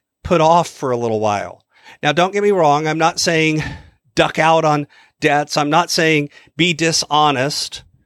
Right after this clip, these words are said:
but recognize that you probably have more time than it feels like you have. You can work with family and friends or a coach or someone else to make sure that you're making decisions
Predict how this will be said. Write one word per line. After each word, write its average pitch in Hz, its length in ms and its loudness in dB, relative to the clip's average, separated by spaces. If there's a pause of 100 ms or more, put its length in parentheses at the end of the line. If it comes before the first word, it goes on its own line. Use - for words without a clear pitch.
(340)
but 180 180 -2
recognize 185 720 0
that 151 140 -4
you 160 180 -4
probably 175 640 -2
have 165 240 0
more 156 240 0
time 160 420 -2
than 143 140 -2
it 135 120 -8
feels 202 680 0
like 123 260 -2
you 117 140 -8
have. 120 580 -2 (920)
You 160 160 0
can 151 200 -4
work 165 280 2
with 151 160 0
family 160 560 0
and 135 280 -8
friends 160 680 2
or 139 220 -2
a 123 40 -2
coach 185 560 0
or 143 80 -6
someone 160 420 -2
else 165 600 0 (600)
to 160 160 2
make 156 500 -2
sure 160 800 0 (1080)
that 143 240 0
you're 151 140 2
making 151 440 0
decisions 139 880 -2